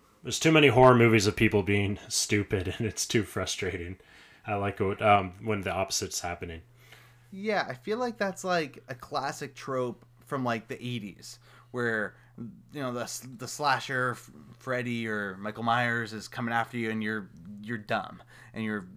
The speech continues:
Speaker 2: you know, you're getting killed. But it's much more interesting when the characters are either, you know, fighting back or being psychologically intelligent, where maybe, maybe they're not getting out,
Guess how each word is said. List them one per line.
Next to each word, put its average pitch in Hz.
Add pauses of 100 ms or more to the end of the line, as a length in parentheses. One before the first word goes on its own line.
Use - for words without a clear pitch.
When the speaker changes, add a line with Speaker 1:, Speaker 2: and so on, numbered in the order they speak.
Speaker 2:
you 117
know, 101
you're 98
getting 113
killed. - (460)
But 113 (340)
it's -
much 208
more 170
interesting 117
when 107
the 110
characters 120
are 104
either, 104 (400)
you 98
know, 95
fighting 117
back 135 (280)
or 117 (600)
being 139 (120)
psychologically 117
intelligent, - (300)
where 110 (880)
maybe, 190 (460)
maybe 139
they're 135
not 123
getting 110
out, 120